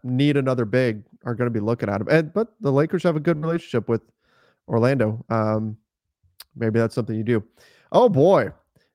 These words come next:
Chef Zach said, "Going to Lakers versus Boston game next week,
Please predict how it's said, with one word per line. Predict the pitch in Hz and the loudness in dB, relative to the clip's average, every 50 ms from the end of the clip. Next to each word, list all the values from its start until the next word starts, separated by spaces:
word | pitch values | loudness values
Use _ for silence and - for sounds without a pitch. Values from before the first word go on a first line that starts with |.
| _ - | _ -2
Chef | - 175 190 208 165 | 2 2 2 2 2
Zach | 156 139 147 151 170 180 156 - - - | 0 0 2 2 2 2 0 -4 -8 -18
said, | - - - 151 139 120 113 | -10 -2 2 2 2 2 2
"Going | - 151 151 160 214 262 285 262 196 | 2 2 4 4 4 2 0 -2 -2
to | - - 214 175 | 0 0 0 2
Lakers | 147 139 151 165 175 - 208 202 202 185 151 | 2 4 2 2 2 2 2 2 2 2 2
versus | 139 156 170 160 - - 156 139 | 2 2 2 2 2 0 0 0
Boston | 123 - 143 143 156 156 - - - 127 113 113 | 2 2 4 4 2 0 0 -2 -2 -2 -2 -2
game | 101 120 113 107 104 110 107 | 0 0 0 0 0 0 0
next | 117 117 123 - - - | 0 -2 -2 -4 -6 -4
week, | 120 120 107 101 - - | -2 0 0 -2 -4 -10